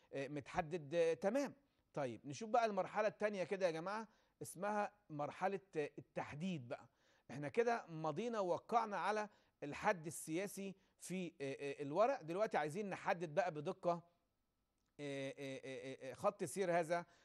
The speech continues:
الحد السياسي. بعد الانتهاء من صياغة المعاهدة بيتم تقديمها للجنة الجغرافية المسؤولة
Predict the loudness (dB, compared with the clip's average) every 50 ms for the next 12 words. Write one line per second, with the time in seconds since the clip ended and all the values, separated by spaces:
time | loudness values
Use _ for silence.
0 | _ -8 -6 -2 0 0 0 0 -2 -6 -6 -4 -2 -2 -2 -2 -4 -8 -14 -16
1 | -18 _ _ _ _ _ 0 2 4 4 4 2 0 -2 -2 -4 -4 -4 -2 0
2 | 2 2 0 0 -2 -6 -8 -6 -6 -6 -4 -2 0 0 0 -2 -4 -4 -4 -2
3 | -2 -2 -2 -2 -2 -2 -2 -2 -2 -6 _ _ _ _ _ _ -6 -2 2 4
4 | 4 4 4 0 0 0 -4 -2 -2 -4 -4 -2 -4 -6 -4 -2 -2 -2 -2 -4
5 | -4 -4 -4 -2 0 2 0 0 0 -2 -2 -2 -2 -2 -2 -2 -2 0 -2 -2
6 | -2 -4 -4 0 0 0 0 0 -4 -6 -6 -6 -4 -2 0 0 -2